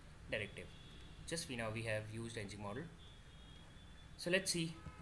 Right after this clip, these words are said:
one more example of attribute directive. Now in this case, I'm going to have a text box, and I'm going to name, or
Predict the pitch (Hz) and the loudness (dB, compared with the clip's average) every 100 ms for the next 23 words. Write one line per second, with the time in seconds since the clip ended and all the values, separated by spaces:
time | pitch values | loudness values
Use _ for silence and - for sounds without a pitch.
0 | 101 131 151 180 127 123 113 123 127 110 | 2 6 10 10 10 6 2 2 0 0
1 | 110 110 - - - - - - - - | 0 -2 -8 -12 -14 -14 -14 -14 -14 -14
2 | - - - 143 139 139 147 143 127 - | -14 -14 -4 0 2 4 4 6 4 2
3 | 92 - - 113 - 185 196 - 127 117 | -6 -8 -10 -10 -2 4 4 4 2 2
4 | - - 139 170 175 170 - 110 104 107 | -2 -2 0 0 0 -2 0 0 0 0
5 | - - - - - - - - - - | -4 -6 -8 -12 -10 -8 -8 -8 -8 -8
6 | - - - - - - - - - 123 | -10 -12 -10 -10 -8 -8 -10 -14 -6 -4
7 | 110 143 - 160 151 - - - - - | 2 2 6 4 4 2 -2 -6 -10 -12
8 | - - 131 117 110 110 110 110 110 110 | -12 -10 -4 0 2 2 0 -2 -4 -6
9 | 113 113 127 123 117 113 113 117 - - | -4 -2 -2 -2 -2 -2 -2 -4 -8 -12
10 | - - - - - - - - - - | -14 -14 -14 -12 -10 -10 -10 -10 -10 -10
11 | - - 107 107 104 107 | -10 -4 -2 -2 -2 -4